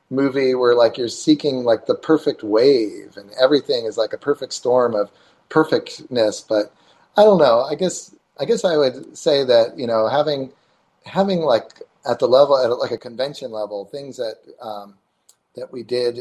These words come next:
you know, when we would have 'em at Del Mar, or even what we did,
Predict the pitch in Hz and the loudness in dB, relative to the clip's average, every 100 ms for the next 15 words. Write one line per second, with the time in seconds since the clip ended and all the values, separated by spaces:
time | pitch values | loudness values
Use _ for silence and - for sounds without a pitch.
0 | - 131 110 104 104 113 113 113 107 120 | -14 -12 -8 -8 -10 -12 -10 -10 -10 -12
1 | - 127 120 120 117 104 123 117 110 113 | -8 -4 -4 -8 -16 -4 -2 -2 -4 -4
2 | 117 139 117 113 113 _ 117 110 113 _ | -6 -8 -4 -4 -6 _ -14 -12 -14 _
3 | 117 120 113 | _ -12 -12